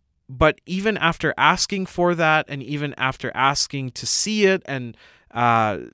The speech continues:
to, for him to kind of phrase things and to showcase, you know, all that research that he's done, he really hasn't presented any of that. And so I think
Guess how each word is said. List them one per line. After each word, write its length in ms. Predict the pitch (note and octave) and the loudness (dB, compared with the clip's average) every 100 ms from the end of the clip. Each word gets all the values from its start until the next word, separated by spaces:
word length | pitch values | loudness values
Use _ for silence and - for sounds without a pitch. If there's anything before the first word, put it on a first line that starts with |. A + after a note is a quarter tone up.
| - | -10
to, 360 | - A#2 F#2+ - | -6 -4 -6 -6
for 180 | C3+ | -4
him 180 | C3+ D3 | -2 -2
to 160 | - B2+ | -2 -6
kind 220 | - C3 | -4 -6
of 80 | A2 | -6
phrase 540 | - D3+ E3 G3+ F3 | -4 0 2 2 0
things 400 | E3 E3+ E3+ D3+ | 0 -2 0 -2
and 120 | C#3 | -4
to 100 | - | -4
showcase, 720 | B2+ - E3+ E3 D#3 C#3+ C#3 - | -2 2 2 2 0 -2 -2 -4
you 160 | - C3+ | -8 -6
know, 380 | A#2+ A#2 B1+ - | -4 -6 -8 -6
all 200 | B2+ C#3+ | 2 2
that 180 | A#2+ G2+ | 2 0
research 460 | C3 E3+ F3+ D3 | -4 0 0 0
that 120 | C#3+ B2 | -2 -6
he's 200 | A#2+ - | -6 0
done, 340 | E3+ F#3 F#3 - - - - _ _ | 2 2 0 -10 -20 -20 -20 _ _
he 200 | - G3+ | -4 0
really 260 | G3+ A#3 A3+ | 4 4 2
hasn't 520 | - E3+ F3+ F#3 - | 2 2 2 -2 -2
presented 480 | G3 E3 A#3 G#3+ C3+ | -2 0 -2 -4 -6
any 240 | B2 A2+ | -8 -8
of 120 | G2+ | -8
that. 220 | G2+ G2 - | -8 -8 -8
And 160 | C3 | -6
so 320 | - D#3 D3+ - - - _ | -2 0 0 -2 -16 -20 _
I 140 | - D3 | -2 0
think 320 | F#3 F#3+ | 0 -2